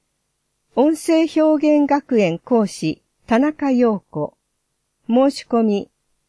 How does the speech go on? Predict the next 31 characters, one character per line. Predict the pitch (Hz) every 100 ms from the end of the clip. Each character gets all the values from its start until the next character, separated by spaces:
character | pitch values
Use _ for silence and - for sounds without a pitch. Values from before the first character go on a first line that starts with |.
| _
往 | 254 320
復 | 311 - 311
は | 330
が | 285 240
き | - 175
に、 | 170 185 _ _ _ _ _ 185
行 | 277 311
事 | 311 311
名、 | 254 175 156 - _
希 | - 240
望 | 311 320
日 | 302 294 - 180
時、 | 156 156 _ -
郵 | 247 311
便 | 302 302 277
番 | 262 254 226 170
号、 | 156 262 -
住 | 220 254
所、 | 214 - 151 - _ _
氏 | - 311 294
名、 | 226 160 - _
振 | - 220
り | 240
仮 | 233 190
名、 | 165 - _ _ -
年 | 233 254 247
齢、 | 220 208 - _ _ 185
電 | 262 294
話 | 294 277
番 | 269 226 160
号、 | 156